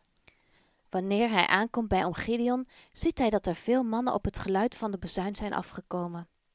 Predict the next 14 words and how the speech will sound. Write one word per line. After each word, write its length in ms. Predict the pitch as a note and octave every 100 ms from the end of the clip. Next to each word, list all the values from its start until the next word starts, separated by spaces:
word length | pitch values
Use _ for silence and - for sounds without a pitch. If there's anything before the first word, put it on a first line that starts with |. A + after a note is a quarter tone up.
| _ _ _ - - - _
"Ga 200 | - E4+
het 120 | F4
land 280 | D4+ G4+ G#4+
door 200 | C4+ A3
op 100 | -
zoek 280 | - F#4+ -
naar 120 | B3+
strijdbare 640 | - F4 F#4 - E4+ D#4+
mannen," 300 | D#4 C#4 G#3
zegt 280 | - E3+ -
Gideon 380 | F#3+ F3+ E3+ D#3+
tegen 340 | F3 E3 F3
een 100 | E3
paardbode. 680 | F3 E3 - E3+ E3 E3